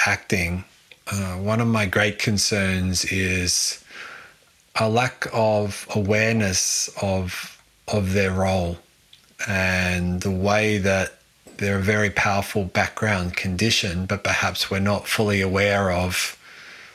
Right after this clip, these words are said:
um, how they are perhaps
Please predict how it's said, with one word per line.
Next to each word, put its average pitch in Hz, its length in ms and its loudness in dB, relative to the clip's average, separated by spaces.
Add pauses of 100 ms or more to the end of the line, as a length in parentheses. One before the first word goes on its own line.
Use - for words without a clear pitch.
(380)
um, 90 560 -2 (560)
how 107 380 2
they 98 260 2
are 90 160 2
perhaps 95 600 -2